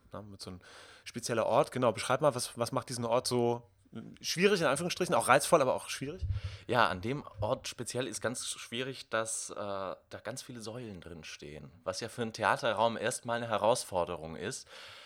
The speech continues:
Speaker 2: weil man hat so sechs ganz große weiße Säulen, die sich einfach mitten in den Raum platzieren. Und dann haben wir überlegt, wie können wir drum rumbauen, weil wir diesen Ort so total schön fanden. Wir hatten auch im Konzept total den Bezug zur Seefahrt. Das sind vier Leute, die auf einem Schiff,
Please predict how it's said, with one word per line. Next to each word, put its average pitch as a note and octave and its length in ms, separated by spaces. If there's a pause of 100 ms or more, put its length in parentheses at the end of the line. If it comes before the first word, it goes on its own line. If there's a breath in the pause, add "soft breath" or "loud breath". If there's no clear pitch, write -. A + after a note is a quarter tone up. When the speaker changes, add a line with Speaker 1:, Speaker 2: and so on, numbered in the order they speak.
(120 loud breath)
Speaker 2:
weil G2 120
man G#2+ 140
hat C#3 180
so B2+ 100
sechs A2+ 440
ganz B2 300
große G#2+ 520
weiße G#2+ 380
Säulen, G2 400
die G2 80
sich G2 200
einfach F#2+ 280
mitten G#2+ 240
in D2+ 100
den F2+ 120
Raum E2 340
platzieren. D#2 600 (960 loud breath)
Und A2 840
dann F2+ 140
haben G#2+ 80
wir A2+ 80
überlegt, A2+ 260
wie A2 60
können A2+ 160
wir A2+ 60
drum G#2 180
rumbauen, F#2 420
weil E2 100
wir F2+ 80
diesen F#2+ 220
Ort A2+ 300
so A2+ 100
total - 320
schön C3+ 240
fanden. B2+ 260
Wir G2+ 100
hatten A#2 200
auch G2+ 240
im G#2+ 160
Konzept - 720
total G#2+ 380
den G2+ 220 (220)
Bezug - 500
zur G2 220
Seefahrt. A#2 640
Das G2 120
sind G#2 200
vier - 280
Leute, F#2 360
die G2 180
auf F2 200
einem F2 160
Schiff, - 420